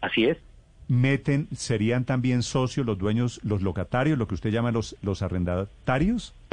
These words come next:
Speaker 1: Los dueños de los locales.
Speaker 2: Sí.
Speaker 1: Si ellos quisieran, sí. Si no, nos van a tener que obligar a conseguir más dinero para poderles pagar los cánones de arrendamiento. Un dueño de un local lo que quiere es tenerlo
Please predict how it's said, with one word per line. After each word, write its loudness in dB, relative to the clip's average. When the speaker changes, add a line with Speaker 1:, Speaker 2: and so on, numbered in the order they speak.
Speaker 1:
Los 2
dueños 2
de 2
los 4
locales. 0
Speaker 2:
Sí. 0
Speaker 1:
Si 2
ellos -2
quisieran, -4
sí. 0
Si 0
no, 0
nos -2
van 0
a -2
tener -2
que -2
obligar 0
a -2
conseguir -2
más 0
dinero 0
para 0
poderles -4
pagar -4
los -4
cánones -2
de 0
arrendamiento. -2
Un 2
dueño 2
de 4
un 2
local 2
lo 0
que -2
quiere 0
es -8
tenerlo -2